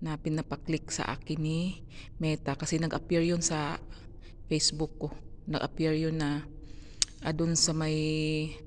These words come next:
basta dun ban-, basta nag-appear yun na ipapaset yung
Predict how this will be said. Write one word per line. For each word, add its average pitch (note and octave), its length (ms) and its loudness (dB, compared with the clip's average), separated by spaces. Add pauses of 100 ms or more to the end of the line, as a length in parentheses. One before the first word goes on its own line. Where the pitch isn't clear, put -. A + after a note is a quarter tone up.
(460)
basta F#3+ 320 2
dun G3+ 160 8
ban-, G3 320 4
basta G#3 320 4
nag-appear F#3+ 480 4
yun F3+ 160 4
na E3+ 240 0
ipapaset E3 880 2 (160)
yung D#3+ 320 0